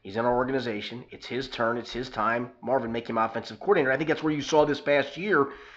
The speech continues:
after two weeks, Marvin going back to Mike Brown and saying, "Listen, I, I gotta make a change here. He's killing us. We're, we're not, we're not succeeding. Let me make this change." 'Cause they don't do that, as you know. They, they don't do that very often in, in a season. So that was another one to me.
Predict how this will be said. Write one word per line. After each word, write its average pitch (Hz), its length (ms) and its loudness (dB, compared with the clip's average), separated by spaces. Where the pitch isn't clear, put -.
after 143 200 0
two 165 200 -2
weeks, 185 320 -2
Marvin 156 420 6
going 143 280 4
back 147 240 8
to 165 60 2
Mike 151 260 6
Brown 180 260 10
and 143 140 2
saying, 139 340 0
"Listen, - 300 4
I, - 80 0
I 190 80 8
gotta 220 220 10
make 165 200 6
a 139 40 -4
change 147 360 2
here. 87 240 -8
He's 139 240 -6
killing 202 440 4
us. - 440 -2
We're, 143 140 -2
we're 143 160 4
not, 139 140 0
we're 143 100 6
not 160 160 6
succeeding. 196 760 -2
Let 160 140 4
me 196 80 4
make 202 240 4
this 190 160 -2
change." 226 320 6
'Cause 143 140 0
they 208 140 10
don't 285 220 6
do 294 140 8
that, 240 160 10
as 165 100 2
you 214 100 0
know. 208 420 10
They, 165 140 0
they 175 120 4
don't 220 220 2
do 302 180 10
that 180 240 8
very 127 220 6
often 90 360 -2
in, 127 120 -4
in 135 180 -4
a 117 40 -4
season. 90 380 -10
So - 120 -6
that 254 240 6
was 190 100 4
another 139 320 4
one 107 220 -6
to - 100 -10
me. 98 320 -8